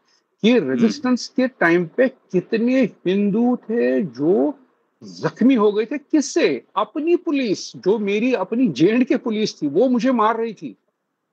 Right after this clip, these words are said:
Speaker 2: हम्म, हम्म।
Speaker 1: और आप आशुतोष जी भरोसा नहीं करेंगे, यूपी से हमारे पास सीआरपीएफ़ की फिर बटालियन लाई गई। जब इंटेलिजेंस रिपोर्ट गया कि भाई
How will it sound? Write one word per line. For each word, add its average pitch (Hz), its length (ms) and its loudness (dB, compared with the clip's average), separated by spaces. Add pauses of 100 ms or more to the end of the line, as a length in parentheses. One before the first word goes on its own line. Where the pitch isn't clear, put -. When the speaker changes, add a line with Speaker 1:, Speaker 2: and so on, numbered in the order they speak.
Speaker 2:
हम्म, 113 420 2
हम्म। 104 360 -2 (480)
Speaker 1:
और 214 220 -4
आप 170 240 -4
आशुतोष 165 380 -10
जी 233 80 -12
भरोसा 160 420 -6
नहीं 208 140 -8
करेंगे, 165 380 -4
यूपी 175 580 0
से 196 320 2
हमारे 175 380 0
पास 175 400 -6
सीआरपीएफ़ 180 760 -2
की 240 320 -8
फिर 196 340 -4
बटालियन 170 500 2
लाई 147 240 2
गई। 196 160 -2
जब 180 180 -2
इंटेलिजेंस 170 480 -2
रिपोर्ट 165 300 -2
गया 170 140 2
कि 170 120 -8
भाई 190 80 -2